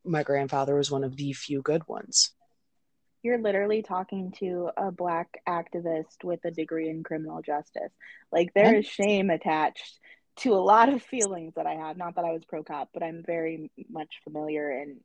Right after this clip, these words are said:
Speaker 2: with the criminal justice system. And I have feelings about that being my major.
Speaker 1: Oh, yeah. Y-, you know, I was very, very pro-cop because of my grandfather.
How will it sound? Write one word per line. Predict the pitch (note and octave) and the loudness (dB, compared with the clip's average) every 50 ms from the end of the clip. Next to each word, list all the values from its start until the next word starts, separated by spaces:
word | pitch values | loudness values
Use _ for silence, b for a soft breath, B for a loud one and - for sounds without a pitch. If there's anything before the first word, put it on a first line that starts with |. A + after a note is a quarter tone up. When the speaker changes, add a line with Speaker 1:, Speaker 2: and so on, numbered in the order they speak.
| _ _ | _ _
Speaker 2:
with | - D#3+ D3+ D3+ - | -2 -2 -2 -2 -2
the | - - | -6 -8
criminal | - - C#3 C3+ C3+ C3 | -6 -6 -6 -6 -6 -8
justice | B2 - - - - - D3+ - | -4 -4 -4 -4 -4 -6 -8 -6
system. | - C#3+ D3 - - - D3+ A2+ | -4 -6 -6 -6 -6 -8 -8 -6
And | - B2+ | -2 -2
I | C3+ E3 | 0 4
have | F#3 F3 F#3+ G#3 G#3 | 8 8 8 8 6
feelings | - B3 B3+ C4+ B3 G#3+ F#3+ F#3 F3+ F3+ F3 B B B B B B B - | 4 2 2 4 4 4 4 2 -2 -6 -8 B B B B B B B -2
about | E3+ E3+ E3+ E3 D#3+ - - | 0 2 4 4 4 4 4
that | E3 D#3+ D3+ - - | 4 2 2 2 -2
being | D#3 D#3 D#3 D3 D3 C#3 A#2+ - - - D3+ | -6 -6 -6 -6 -8 -8 -10 -12 -10 -10 -8
my | D3+ C#3+ | -6 -6
major. | C#3+ C#3+ B2+ - - - - D3 - F#3+ A3+ B3+ - _ _ _ _ _ _ _ _ _ _ _ _ _ _ _ _ B B _ _ _ _ | -6 -6 -8 -10 -10 -8 -8 -6 -6 -6 -6 -8 -10 _ _ _ _ _ _ _ _ _ _ _ _ _ _ _ _ B B _ _ _ _
Speaker 1:
Oh, | - C4+ | 6 6
yeah. | C#4+ C4 - - - - _ _ _ _ _ _ _ _ _ _ _ _ _ _ _ _ _ _ _ _ _ _ _ - | 8 6 6 2 -2 -12 _ _ _ _ _ _ _ _ _ _ _ _ _ _ _ _ _ _ _ _ _ _ _ -14
Y-, | - E3+ F3 - - _ _ _ _ _ _ _ | -12 -10 -10 -10 -10 _ _ _ _ _ _ _
you | - F#3 F3+ D#3 | -2 0 0 0
know, | C#3+ B2+ B2+ G2 G2+ - - | 0 -2 -4 -6 -6 -6 -4
I | E3+ E3+ D#3+ D#3 E3 D#3 E3 - _ _ - | -4 -2 -2 -2 -4 -8 -12 -16 _ _ 2
was | F3+ F#3 F3 D3+ | 6 6 6 8
very, | C#3 D#3+ C#3+ C#3+ D#3 D#3 | 8 6 6 6 6 4
very | D3 D3+ D3+ D#3 | 4 4 2 2
pro-cop | D3+ - D#3+ D3 - G3 A3+ G#3+ | 2 0 -2 -2 -2 -4 -4 -2
because | E3 D3 D3+ - | -2 -2 -2 -2
of | |
my | D3+ C#3+ | -2 -2
grandfather. | F3 E3+ E3 D#3 C3+ - C#3+ - - - - | 0 0 0 0 0 -4 -4 -6 -6 -10 -14